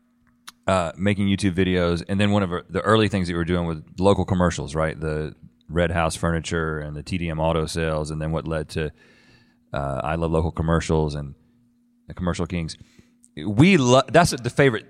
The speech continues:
in terms of what we've done, that's the favorite st-, you know, work that we've ever done. We love those commercials, probably 'cause we're not in them much and we get to see other people do things, but, um,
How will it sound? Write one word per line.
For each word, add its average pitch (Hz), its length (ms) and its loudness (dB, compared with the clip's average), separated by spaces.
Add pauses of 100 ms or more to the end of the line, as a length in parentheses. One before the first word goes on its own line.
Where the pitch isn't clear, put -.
in 107 400 -4
terms 156 260 2
of 113 140 4
what 110 180 4
we've 101 180 0
done, 107 400 2
that's 101 220 0
the 92 140 -4
favorite 98 340 4
st-, - 200 -14 (260)
you 92 120 -6
know, 82 140 -2
work 87 280 2
that 95 60 -2
we've 85 140 0
ever 76 160 0
done. 73 180 -6
We 95 100 4
love 113 200 6
those 98 200 4
commercials, 95 320 0
probably 143 300 6
'cause 110 160 -2
we're 104 140 0
not 104 160 0
in 98 160 0
them 98 340 0
much 92 540 0
and 87 80 -4
we 87 100 -4
get 90 180 -6
to - 80 -6
see 92 220 -2
other 87 120 0
people 87 260 0
do 87 120 -2
things, 90 280 -4
but, 92 300 0 (520)
um, 87 400 2